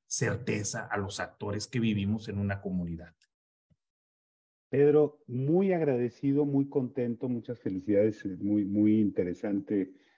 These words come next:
Speaker 2: tu ponencia. Además, déjame comentarte dos datos. Este,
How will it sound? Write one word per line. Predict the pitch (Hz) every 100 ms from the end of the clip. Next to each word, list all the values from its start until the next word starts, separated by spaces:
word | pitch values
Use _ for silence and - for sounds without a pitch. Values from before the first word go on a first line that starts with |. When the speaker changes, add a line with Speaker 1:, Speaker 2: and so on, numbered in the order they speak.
| _
Speaker 2:
tu | - 90
ponencia. | 104 101 117 120 135
Además, | 113 123
déjame | 139 147 143
comentarte | 139 113 107 131 127 139
dos | 127 117
datos. | 123 123 - 104 -
Este, | 104 - _ 104 95 92